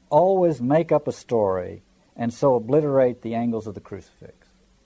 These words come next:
That's amazing. That shows Virginia Woolf was, at least at the intuitive level,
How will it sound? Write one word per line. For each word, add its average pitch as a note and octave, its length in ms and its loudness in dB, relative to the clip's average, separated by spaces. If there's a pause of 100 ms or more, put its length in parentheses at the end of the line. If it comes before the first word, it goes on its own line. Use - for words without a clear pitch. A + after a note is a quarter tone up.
(840)
That's C#3+ 220 -10
amazing. F2+ 540 -16 (1200)
That D3+ 180 -2
shows B2 320 0
Virginia G2+ 420 -10
Woolf G2 320 -6 (640)
was, F#2+ 480 -16 (1040)
at A2+ 240 -12
least D3+ 400 -4
at G#2 140 -6
the G2 260 -16
intuitive F#2+ 640 -8
level, F#2+ 480 -6